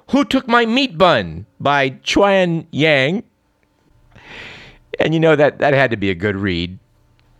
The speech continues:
And of course, I guess, uh, management type books are as popular in China as they are here. Fang Yuan wrote Management Advice fifty-two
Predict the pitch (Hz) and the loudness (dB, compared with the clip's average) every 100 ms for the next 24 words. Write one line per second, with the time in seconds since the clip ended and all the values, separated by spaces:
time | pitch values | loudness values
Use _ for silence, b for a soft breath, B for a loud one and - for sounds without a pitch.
0 | b b b b b 110 120 143 139 127 | b b b b b -4 0 0 0 -2
1 | 117 135 - 120 120 170 196 123 117 - | 0 0 0 -2 0 0 0 -2 -4 -2
2 | 117 98 98 131 - 107 - 120 120 107 | -4 -2 -4 -4 -4 -6 -2 -2 -2 -4
3 | 101 123 110 107 101 104 104 101 113 123 | -4 -2 -2 -2 -2 -2 -2 -2 -2 -2
4 | 156 127 - 165 170 160 151 - 117 143 | -2 -4 -2 0 2 0 -2 -4 0 2
5 | 170 131 123 147 143 b b 123 139 135 | 2 2 0 -2 -8 b b 0 2 0
6 | b b b b 107 175 240 190 170 175 | b b b b 0 2 2 2 0 0
7 | 160 165 185 170 - 226 240 - 233 - | 2 2 2 0 -2 0 0 -2 -4 0
8 | 240 185 101 73 | 2 2 0 -6